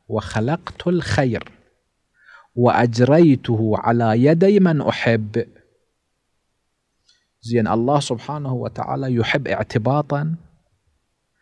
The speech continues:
يبغض ابط-، اعتباطا؟ كلا، الآيات القرآنية ترشدنا إلى أن الله يحب العبد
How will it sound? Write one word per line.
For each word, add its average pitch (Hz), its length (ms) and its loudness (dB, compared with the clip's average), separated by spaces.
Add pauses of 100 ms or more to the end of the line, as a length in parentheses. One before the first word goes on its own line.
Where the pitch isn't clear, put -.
(140)
يبغض 131 460 2
ابط-، - 400 -4
اعتباطا؟ 131 720 -2 (100)
كلا، 151 360 -4 (220)
الآيات 113 520 -6
القرآنية 139 880 -8 (520)
ترشدنا 175 800 2
إلى 131 220 0
أن 123 520 -2
الله 135 640 -4
يحب 120 640 0
العبد 156 680 -4